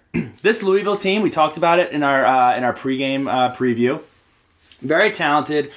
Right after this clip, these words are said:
scores a ton of points, really, really good running backs, really, really, uh, high-powered offense here. I think Louisville does have the right coach in place,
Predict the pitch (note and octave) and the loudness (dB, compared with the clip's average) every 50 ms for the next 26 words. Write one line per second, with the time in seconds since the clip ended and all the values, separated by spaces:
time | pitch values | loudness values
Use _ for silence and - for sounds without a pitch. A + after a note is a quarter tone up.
0 | - - - - - - - - - - E3+ F3+ F3 F3 - F#3 F3+ E3 D#3 - | -20 -20 -20 -20 -20 -20 -18 -12 -4 0 0 0 0 0 0 0 0 0 -2 -2
1 | - F3 F3+ F#3+ F#3+ F#3 F#3 - - - B2 A#2+ A#2+ D3+ F#3 F#3+ F#3+ F#3+ F#3+ F3 | -2 0 2 2 0 0 -4 -6 -8 -10 -8 -4 -2 0 2 2 4 2 2 0
2 | C#3+ B2 A#2+ C3+ D#3 F#3 G#3+ G#3+ G#3 G3 F#3 E3 C#3 D3 D3 C3 C3 C3+ C3+ C3+ | -2 -4 -4 -2 0 2 2 4 4 4 2 2 2 0 -2 -2 -2 -2 -2 0
3 | B2+ B2 B2 A#2 A#2 A#2 - - - B2 A#2+ B2+ D#3 E3+ E3+ D#3+ D#3+ D3 C#3+ C#3+ | 0 2 2 2 0 -2 -4 -8 -12 -10 -6 0 2 2 2 4 2 2 2 2
4 | C#3+ C#3 C#3 C3+ B2+ G2 A#2 A#2+ A#2 A2+ A2+ G#2 G#2 B2+ C3 C3+ C3+ - C3 B2 | 0 0 0 0 0 0 0 -2 0 0 0 -2 -2 -2 -2 -2 -2 -2 -4 -2
5 | A#2+ A#2 A2 G#2+ A2 A2 G#2+ - B2 A2 G#2 - - A#2 A#2+ A#2+ - F#3 D#3 C3+ | -2 -2 0 0 0 -2 -2 -4 -8 -10 -6 -4 -4 -2 -2 -2 -2 -4 -2 0
6 | C#3+ C#3+ C#3+ C#3 C3+ C3 A#2+ A2 A#2+ A#2+ A#2+ B2 B2+ A2+ A#2 A2+ A#2 - B2 - | 0 0 2 2 0 -2 -2 0 -2 -2 0 -2 -4 -4 -2 -2 -2 -2 -2 -2
7 | - A2+ G#2 - A2+ G#2 - - A2+ G#2+ G#2+ G2 - - - | -4 -6 -4 -4 -8 -10 -6 -4 -2 0 0 0 -2 -6 -8